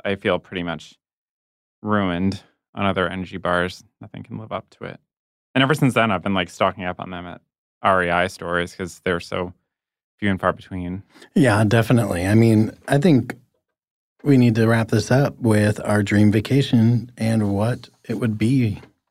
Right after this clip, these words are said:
Speaker 1: Yeah. Well, honestly, I'd be happy to just come here and emerge without being bruised and bloody. That sounds like a dream to me. I'll take that.
Speaker 2: Mm-hmm. Drama queen.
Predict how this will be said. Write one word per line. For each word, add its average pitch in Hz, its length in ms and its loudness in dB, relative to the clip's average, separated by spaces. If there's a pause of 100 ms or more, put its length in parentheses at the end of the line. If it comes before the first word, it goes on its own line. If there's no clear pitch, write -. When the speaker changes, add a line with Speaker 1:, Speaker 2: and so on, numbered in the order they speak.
(800)
Speaker 1:
Yeah. 175 580 -2 (180)
Well, 147 360 2
honestly, 151 520 0
I'd 110 220 0
be 170 140 2
happy 117 420 0
to 101 120 -12
just 101 240 -8
come 98 200 -2
here 92 400 0
and 87 260 -12
emerge 82 340 -10
without - 280 -14
being 87 200 -14
bruised 85 320 -10
and 85 140 -10
bloody. 92 420 -2
That 92 200 -2
sounds - 220 -14
like 101 120 -8
a 107 40 -10
dream 90 300 -4
to - 100 -10
me. 92 500 -4 (680)
I'll 107 120 0
take 104 220 -8
that. 98 500 0
Speaker 2:
Mm-hmm. 117 480 6 (280)
Drama 101 460 2
queen. 110 340 0